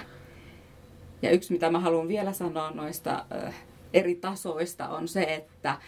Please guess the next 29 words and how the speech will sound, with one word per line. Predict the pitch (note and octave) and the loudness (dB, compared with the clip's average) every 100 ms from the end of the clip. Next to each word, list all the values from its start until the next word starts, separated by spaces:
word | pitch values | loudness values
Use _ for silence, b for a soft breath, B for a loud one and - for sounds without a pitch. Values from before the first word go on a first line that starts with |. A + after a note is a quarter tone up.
| B B B - | B B B -2
vaikka | C#3+ D#3 | 0 0
ne | D#3 | 0
kuvataan, | G3 F#3 E3 D#3 | 2 2 2 2
ja | D3+ | 0
mäkin | F3 F3 | 0 0
puhun | E3+ D#3 C#3+ D3 | -2 -4 -4 -2
tasoista, | - - - - - | -2 -2 -4 -4 -6
ja | - | -2
ne | - | -2
kuvataan | - D#3+ - - - | 4 4 4 2 -2
monesti | - F3 - - | -2 -4 -4 2
portaina, | D3 - - - - - - B B B B B - - | 4 2 -2 -4 -2 -4 -6 B B B B B -10 0
niin | C#3+ | 4
se | F#3+ | 6
ei | F3 | 6
tarkoita | F#3+ G3 - D#3+ D#3+ | 6 2 2 0 -2
sitä, | - F#3+ F#3 D#3 C#3 | 2 2 4 2 2
että | C3+ - - | -2 -2 0
aina | - D3 - | 0 0 2
seuraava | F3+ F#3 F3 D3 C#3+ | 4 6 6 4 -2
porras | D3 D3+ D3+ - - | -2 -2 0 -4 -6
ja | |
korkeampi | C3+ D#3 D#3+ - - - - | 2 4 4 2 -2 0 0
askelma | D#3+ E3 - - C#3+ - | 0 0 0 2 2 2
on | - | 4
parempi | E3+ D#3+ D3 | 6 4 0
kuin | - E3 | -4 0
se | D#3+ | 4
edellinen, | E3 E3+ D3+ D3 - - | 4 4 0 -4 -6 -8